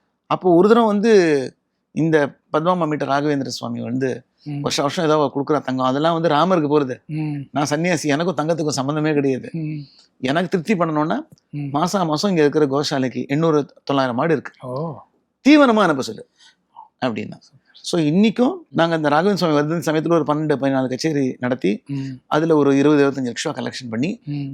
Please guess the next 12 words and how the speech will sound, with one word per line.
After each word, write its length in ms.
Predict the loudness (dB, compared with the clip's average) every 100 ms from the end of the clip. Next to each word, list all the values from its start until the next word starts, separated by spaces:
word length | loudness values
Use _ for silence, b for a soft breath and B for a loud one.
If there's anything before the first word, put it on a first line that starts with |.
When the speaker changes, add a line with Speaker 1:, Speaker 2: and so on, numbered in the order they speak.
| -2
Speaker 1:
மாசா 300 | 0 0 0
மாசம் 240 | 0 0
ரெண்டு 220 | 0 2
லட்ச 180 | 0 0
ரூபாய்க்கு 280 | -2 -2 -2
தீவனம் 320 | -2 0 -2
அமைச்சிட்டு 220 | -4 -10
இருக்கோம். 240 | -12 -20 _ _
Speaker 2:
அற்புதம் 540 | -20 -20 -10 -10 -10
சார், 300 | -18 _ -16
அற்புதம், 360 | -14 -8 -8 -8
அற்புதம். 440 | -16 -16 -14 -16